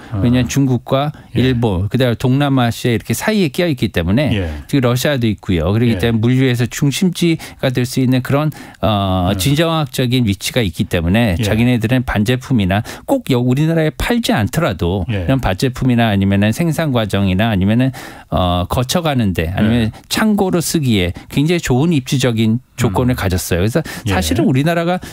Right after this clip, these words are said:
Speaker 2: 이제 입지가 좋기 때문에 조금만 이런 거에 대해서 그 지원을 하면 자, 우리가 생각하는 것보다 훨씬 이런
Speaker 1: 음.
Speaker 2: 그 뭐 다국적 기업들이 많이
Speaker 1: 예.
Speaker 2: 들어올 수 있는 서지는 있는 것 같습니다.
Speaker 1: 아, 오히려 우리의 그 지정학적 위치가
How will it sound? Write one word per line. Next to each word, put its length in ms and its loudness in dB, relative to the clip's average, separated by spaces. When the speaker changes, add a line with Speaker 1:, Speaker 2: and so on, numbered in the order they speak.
Speaker 2:
이제 180 0
입지가 360 0
좋기 340 -2
때문에 320 0
조금만 440 0
이런 340 2
거에 300 2
대해서 380 0
그 200 0
지원을 440 2
하면 560 2
자, 200 -18
우리가 240 0
생각하는 560 2
것보다 340 0
훨씬 540 0
이런 260 2
Speaker 1:
음. 200 -2
Speaker 2:
그 500 2
뭐 60 0
다국적 400 -2
기업들이 460 -2
많이 240 2
Speaker 1:
예. 40 0
Speaker 2:
들어올 220 0
수 160 -2
있는 180 2
서지는 420 0
있는 240 2
것 100 0
같습니다. 640 -6
Speaker 1:
아, 120 0
오히려 340 2
우리의 720 2
그 120 0
지정학적 540 -2
위치가 640 -2